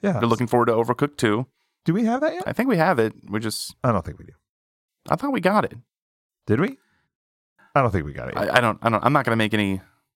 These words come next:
Speaker 2: solid things that I don't know about. I don't, I don't wanna make an uneducated guess, you know?
Speaker 1: Yeah, okay. So you, as far as you know, you think you have Overcooked two.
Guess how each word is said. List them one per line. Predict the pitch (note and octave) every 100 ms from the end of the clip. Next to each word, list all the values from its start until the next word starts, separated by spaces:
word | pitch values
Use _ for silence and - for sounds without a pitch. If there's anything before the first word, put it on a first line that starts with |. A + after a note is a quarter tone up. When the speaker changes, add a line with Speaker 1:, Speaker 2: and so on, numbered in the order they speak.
| _
Speaker 2:
solid | - - G2 G2 G2 -
things | G#2 G2 F#2+
that | F2+
I | F#2
don't | F#2 F#2
know | F#2 F#2
about. | F#2 F#2 C#3
I |
don't, | D#3+
I | D#3
don't | D3+
wanna | C#3
make | A#2+ A#2 A2
an | G2+ -
uneducated | G#2 F#2+ F#2+ F#2+ F#2+ F2+
guess, | - F2 - G#2+
you |
know? | G#2 A2 A#2
Speaker 1:
Yeah, | G#3+ -
okay. | D3 C3+ A2
So | - B2+ A#2 A2+ A2+
you, | A#2+ A#2 C3 C3
as | A#2
far | - C3
as | B2+
you | A#2+
know, | A2 D2+ F2+ - _ _ _ _ -
you | D#3 E3
think | C#3 B2
you | A2+
have | F2+
Overcooked | E2 D#2 D#2+ -
two. | -